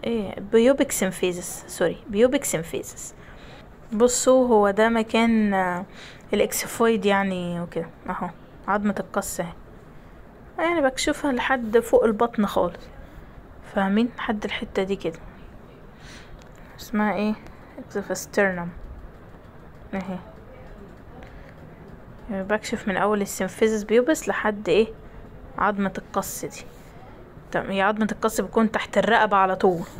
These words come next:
واخد-، واخدين بالكم، يبقى ايه، لحد البطن من فوق، اللي هو بالنسبة للبنات يا ولاد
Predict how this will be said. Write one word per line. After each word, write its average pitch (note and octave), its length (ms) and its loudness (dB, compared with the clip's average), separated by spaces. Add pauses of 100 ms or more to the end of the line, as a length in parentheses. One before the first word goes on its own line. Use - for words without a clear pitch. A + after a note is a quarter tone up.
(200)
واخد-، F3 380 0 (100)
واخدين F#3 420 -2
بالكم، A#3 320 2 (460)
يبقى E3+ 180 4
ايه، A3 160 6 (120)
لحد A3+ 300 2
البطن G#3+ 400 2
من F#3 120 -4
فوق، - 320 -6
اللي G3+ 140 4
هو A#3 100 8
بالنسبة A3+ 400 6
للبنات G3+ 520 4
يا A3 60 4
ولاد A3+ 300 4